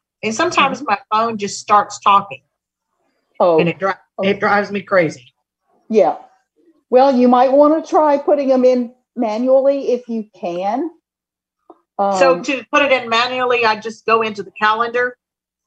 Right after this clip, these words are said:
Speaker 2: It, well, you, if you're doing calendar, you do calendar. If you're doing reminders, you go into
Speaker 1: Uh-huh.
Speaker 2: reminders. They're,
Speaker 1: Yeah.
Speaker 2: they're separate apps.
Speaker 1: Okay.
Speaker 2: You go into whichever one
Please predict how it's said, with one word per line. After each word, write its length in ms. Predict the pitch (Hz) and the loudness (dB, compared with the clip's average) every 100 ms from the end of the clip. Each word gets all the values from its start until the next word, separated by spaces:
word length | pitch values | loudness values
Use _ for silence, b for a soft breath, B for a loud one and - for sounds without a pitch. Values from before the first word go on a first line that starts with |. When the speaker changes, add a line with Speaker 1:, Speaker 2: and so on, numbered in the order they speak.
| _ _ _ _ _ _ | _ _ _ _ _ _
Speaker 2:
It, 220 | 254 254 | -2 0
well, 260 | 254 254 277 | 2 4 4
you, 600 | 262 262 247 - 226 220 _ | 2 0 -2 -6 -8 -10 _
if 200 | 247 247 | 0 2
you're 180 | 247 240 | 0 2
doing 360 | 247 240 214 208 | 2 2 2 -2
calendar, 840 | - 262 311 349 247 202 202 214 | 0 2 4 2 2 4 2 0
you 140 | 214 202 | -4 -2
do 160 | 202 | -4
calendar. 540 | 202 220 190 185 185 208 | -2 0 2 0 0 0
If 240 | 226 220 | 0 -2
you're 160 | 226 220 | -4 -4
doing 420 | 220 240 226 220 | -2 -2 -2 -4
reminders, 1120 | 202 190 202 190 180 226 240 277 320 - _ _ | -4 -4 -4 -4 -4 -4 -2 -2 -4 -10 _ _
you 100 | 220 214 | -6 0
go 180 | 196 | 0
into 200 | 196 185 | 0 -2
Speaker 1:
Uh-huh. 60 | - | -2
Speaker 2:
reminders. 880 | 247 254 285 381 269 151 - - _ | -2 0 0 0 -4 -4 -6 -14 _
They're, 200 | 202 196 202 | 2 2 4
Speaker 1:
Yeah. 180 | 214 196 | 2 2
Speaker 2:
they're 80 | |
separate 480 | 190 226 220 294 285 - _ - | 0 0 0 2 -2 -4 _ -2
apps. 300 | 208 156 - _ _ _ _ _ _ | -2 -2 -6 _ _ _ _ _ _
Speaker 1:
Okay. 200 | 190 196 | 0 2
Speaker 2:
You 40 | 175 | 4
go 180 | 214 226 | 4 4
into 760 | 254 262 247 - 262 233 214 214 - - | 2 -2 -4 -4 -2 0 -2 -8 -20 -8
whichever 580 | 202 196 262 240 269 | 0 0 2 2 4
one 440 | 277 269 254 240 | 4 4 4 0